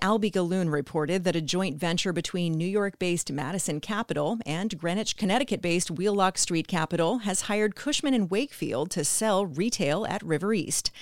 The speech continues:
a two hundred and fifty-one thousand square foot property at three twenty-two East Illinois Street.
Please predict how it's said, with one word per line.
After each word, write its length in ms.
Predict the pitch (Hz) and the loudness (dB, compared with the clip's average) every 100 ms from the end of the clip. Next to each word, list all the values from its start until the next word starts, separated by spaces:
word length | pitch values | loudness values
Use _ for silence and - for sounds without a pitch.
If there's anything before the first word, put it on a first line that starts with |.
| - - | -18 -8
a 80 | - | -2
two 200 | - 185 | 2 2
hundred 260 | 180 170 | 2 2
and 160 | 143 151 | 0 -2
fifty-one 480 | - 202 208 185 175 | -4 -2 -2 0 0
thousand 380 | 190 180 170 160 | 0 0 0 -2
square 280 | - 180 | 0 0
foot 220 | 175 175 - | 2 -2 -2
property 580 | 240 262 202 170 226 - | -2 -2 0 -2 -2 -2
at 160 | 165 - | -6 -4
three 260 | 185 220 | -4 -2
twenty-two 840 | 247 - 185 180 - 294 190 208 247 | -2 -4 -2 -2 -2 0 2 2 0
East 320 | 175 139 - | -4 -4 -4
Illinois 440 | 139 156 170 202 190 | -2 0 0 0 0
Street. 480 | - 143 - - | 0 -2 -6 -8